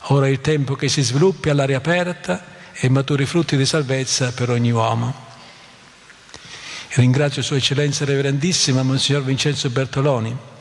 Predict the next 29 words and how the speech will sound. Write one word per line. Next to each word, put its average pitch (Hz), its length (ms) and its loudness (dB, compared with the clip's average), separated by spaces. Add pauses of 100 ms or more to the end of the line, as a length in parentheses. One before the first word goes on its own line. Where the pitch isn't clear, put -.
(880)
gli 131 120 4
eccellentissimi 143 760 2
vescovi 143 440 0
presenti 135 440 0
in 131 40 0
questa 139 300 0
sala, 127 640 -2 (760)
i 135 100 4
reverendissimi 143 680 2
presbiteri, 135 840 0
i 135 80 2
venerandi 139 480 0
diaconi, 131 680 0
i 135 60 6
religiosi, 135 640 0
le 127 100 0
religiose, 135 560 0
le 139 80 0
consacrate 135 480 -2
laiche, 131 460 -2 (640)
i 127 100 2
responsabili 165 960 2
e 147 100 2
le 143 100 0
segra-, 147 520 0
segretarie 147 560 0
del 139 160 0
movimento 143 380 2
apostolico 131 840 -2